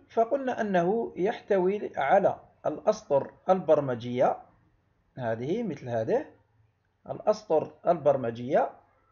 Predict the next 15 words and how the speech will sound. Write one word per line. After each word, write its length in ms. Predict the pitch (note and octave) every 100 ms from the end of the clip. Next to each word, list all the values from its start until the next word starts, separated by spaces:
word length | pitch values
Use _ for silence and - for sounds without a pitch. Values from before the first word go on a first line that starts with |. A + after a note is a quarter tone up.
| _ _ _ _ -
المكونة 840 | D4 F#4+ - D#4+ C4+ A#3+ A#3+ C4 -
من 280 | G3 A3 G#3+
وحدات 580 | G3+ F#3+ F3+ E3+ D#3+ E3+
الإدخال 880 | - D#3 D#3 D#3 - D3+ C#3 B2 A2 -
والإخراج 1160 | C#3 D#3+ D#3 - - E3 - D3 C#3 A#2+ - -
رايت 420 | C3+ C#3 C3 A2+ - -
وريد، 760 | B2+ A#2 - B2 B2+ F#3+ - _ _ _ _ _ _ -
إسناد 460 | A3+ D#4+ D#4 C#4+ C#4+
قيم 500 | - B3 A#3+ G#3 F#3
لمتغيرات، 1160 | E3 G3+ G3 F3+ F3+ E3+ D3 C#3 B2 A#2 E3 - - _ _ _ _ -
وكذلك 840 | D4+ C#4 A#3+ A3 A3 G#3 G3+ - -
الجمل 540 | G#3+ F#3 F#3+ F#3 E3+
الشرطية 840 | - - D3 C3 D3+ E3 F#3+ F#3+ F#3+
والحلقات 1400 | - F3+ G3+ G3+ - F3+ - E3+ D#3 - C#3 C3+ - F3
التكرارية 800 | F#3 F3 - C#3+ C3 C3 A#2